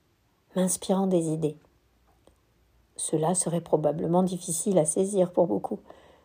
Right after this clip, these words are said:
Je constate que le travail et les conseils de Marie Kondo, cette prêtresse du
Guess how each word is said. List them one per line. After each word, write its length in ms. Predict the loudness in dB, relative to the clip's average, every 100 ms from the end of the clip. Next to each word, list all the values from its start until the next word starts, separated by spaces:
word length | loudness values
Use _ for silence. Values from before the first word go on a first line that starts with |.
| _ _ _ _ _
Je 100 | 0
constate 480 | 2 -2 0 0 0
que 100 | -4
le 80 | -6
travail 400 | -4 -4 0 0
et 20 |
les 120 | 0 -4
conseils 500 | -6 -2 2 0 0
de 300 | 0 2 2 0
Marie 340 | 0 0 -2
Kondo, 440 | -2 0 2 0 -2
cette 260 | -6 -6
prêtresse 520 | -4 -8 -8 -4 -4
du 100 | -4